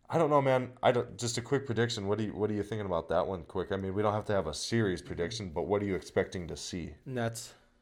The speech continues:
Speaker 1: You think the Nets?
Speaker 2: Yeah. I don't know why. It's just
Speaker 1: Why,
Speaker 2: the
Speaker 1: though?
Speaker 2: Celtics and Jason Tatum just fly under my radar. I just don't, like, they still just don't strike me as, like,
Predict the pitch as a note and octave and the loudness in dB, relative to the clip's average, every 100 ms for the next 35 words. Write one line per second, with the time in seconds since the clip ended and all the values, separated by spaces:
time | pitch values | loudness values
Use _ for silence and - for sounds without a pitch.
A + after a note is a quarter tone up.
0 | _ - A2 A2+ G2+ F#2+ A2 C3 A2+ - | _ -6 -4 -2 -2 0 -2 -4 -8 -8
1 | - - _ _ - E3+ B3+ C4+ A3 E3 | -12 -18 _ _ -2 4 6 6 4 4
2 | F#3+ F#3 G3 - - - G2 A2+ G2 E2 | 4 2 -2 -6 -14 -4 6 6 6 4
3 | - F3 G3 A#3+ A#3+ G#3+ D#3+ D3 D#3 F3+ | 4 4 4 4 2 0 -2 0 0 -2
4 | D3 C3 C#3 D3+ D#3 - - B2 B2+ C3+ | -6 -4 -2 -2 -6 -10 -6 -2 0 0
5 | C#3 C3 A#2+ A2+ A2 A#2 A2+ G#2 A2+ B2 | -4 -4 -4 -4 -2 -2 -2 -4 -6 -8
6 | A#2+ - A#2+ B2 C3 A#2 A#2 B2 A#2+ C#3 | -6 -4 -4 -4 -6 -6 -4 -6 -4 -4
7 | C3+ C3+ - B2 B2 - B2 A#2 B2+ A#2 | -4 -4 -6 -6 -6 -4 -2 -2 -4 -4
8 | A2+ A#2+ A#2 A#2 - | -2 -2 -2 -4 -12